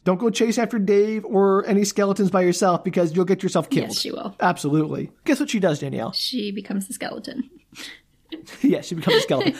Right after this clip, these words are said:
Speaker 1: No.
Speaker 2: <laughs> She saw her future.
Speaker 1: She comes out, and then on her way to see John, she's like, "You know what? I'm gonna go to the harbor instead and just go talk to Dave."
Speaker 2: <laughs>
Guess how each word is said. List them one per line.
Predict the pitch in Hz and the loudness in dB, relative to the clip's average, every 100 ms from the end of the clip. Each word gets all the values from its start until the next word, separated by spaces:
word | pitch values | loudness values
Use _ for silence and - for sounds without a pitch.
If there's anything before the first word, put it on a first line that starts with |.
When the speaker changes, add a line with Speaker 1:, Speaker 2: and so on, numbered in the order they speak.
| - | -2
Speaker 1:
No. | 180 143 - | 0 0 -4
Speaker 2:
<laughs> | |
She | - | -6
saw | 254 226 | -2 -2
her | 240 | -2
future. | 196 160 - - - | -4 -4 -4 -6 -6
Speaker 1:
She | - 190 | -4 -2
comes | 165 233 220 | 2 2 4
out, | 185 165 165 - _ - | 4 4 0 -8 _ -2
and | 170 180 | 0 4
then | 196 185 | 4 2
on | 190 226 | 2 4
her | 247 | 4
way | 220 214 208 | 4 4 4
to | 202 196 | 2 -2
see | - 208 196 | 0 2 2
John, | 170 196 | 2 2
she's | 214 | 0
like, | 262 | 2
"You | |
know | 381 | 4
what? | 359 349 - | 4 2 0
I'm | 403 | 0
gonna | 466 | 4
go | 415 | 4
to | 320 | 4
the | |
harbor | 247 240 226 190 | 2 2 2 2
instead | 156 - 156 | 0 2 2
and | 156 | 2
just | 190 | 0
go | 214 | 0
talk | 214 180 | 0 0
to | 156 | -2
Dave." | 277 415 - - - | 0 2 0 -6 -10
Speaker 2:
<laughs> | - | -4